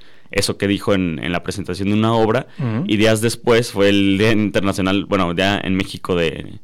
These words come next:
Speaker 1: la Libertad de
Speaker 2: La libertad de
Speaker 1: Expresión.
Speaker 2: prensa, ajá.
Speaker 1: Ajá, y se, y él sale a dar un, un, con un texto en tercera vía, pidiendo de alguna manera disculpas, pero no disculpas, ¿no? Se, se, se disculpa en la primera línea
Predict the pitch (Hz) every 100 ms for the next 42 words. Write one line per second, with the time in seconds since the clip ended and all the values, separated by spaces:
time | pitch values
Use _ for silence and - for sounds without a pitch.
0 | - - 87 85 87 85 92 113 101 104
1 | 113 110 107 101 101 101 117 - 101 104
2 | 101 - 95 104 92 90 - - - -
3 | 98 92 104 104 95 90 92 95 92 90
4 | 80 - - - - - - 107 101 104
5 | 101 104 - 101 95 98 98 101 101 104
6 | 101 - - - - - 95 95 95 98
7 | 90 92 98 95 95 101 104 - 139 135
8 | 151 156 - - - 110 95 104 101 101
9 | 92 85 98 95 - - 104 101 98 -
10 | 139 147 143 127 101 90 98 107 117 113
11 | 110 127